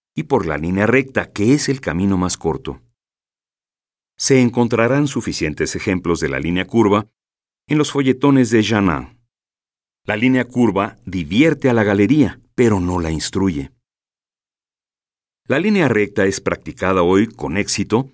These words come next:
por algunos periodistas ingleses. En París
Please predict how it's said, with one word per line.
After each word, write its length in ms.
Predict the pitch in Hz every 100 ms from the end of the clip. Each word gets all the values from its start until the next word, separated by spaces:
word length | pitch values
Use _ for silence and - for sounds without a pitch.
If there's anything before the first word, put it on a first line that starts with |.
| _ _ -
por 140 | 120
algunos 380 | 131 123 139 139
periodistas 560 | 123 95 73 - 85 101
ingleses. 580 | 107 139 - - - _ _ _ -
En 160 | 98
París 440 | 98 104 92 -